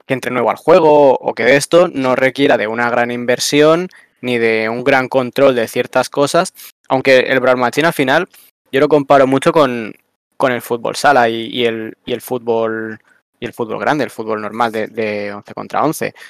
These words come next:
Tienes el setenta y cinco puntos, que sería el fútbol de once contra once, en el cual un error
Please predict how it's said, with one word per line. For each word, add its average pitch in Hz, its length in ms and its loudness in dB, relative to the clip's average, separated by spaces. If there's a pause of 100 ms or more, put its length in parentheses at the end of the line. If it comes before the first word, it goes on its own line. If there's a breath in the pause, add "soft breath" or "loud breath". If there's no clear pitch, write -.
(140 loud breath)
Tienes 120 220 -8
el 123 80 -2
setenta 117 280 -4
y 110 40 -4
cinco 120 260 -4
puntos, 139 240 -2
que 117 100 -4
sería 110 200 -2
el 110 80 -2
fútbol 113 260 -4
de 113 60 -2
once 113 200 -8
contra 117 300 0
once, 170 340 0 (440 loud breath)
en 113 120 -4
el 104 140 -6
cual 123 420 4 (120)
un 123 160 -2
error 131 480 4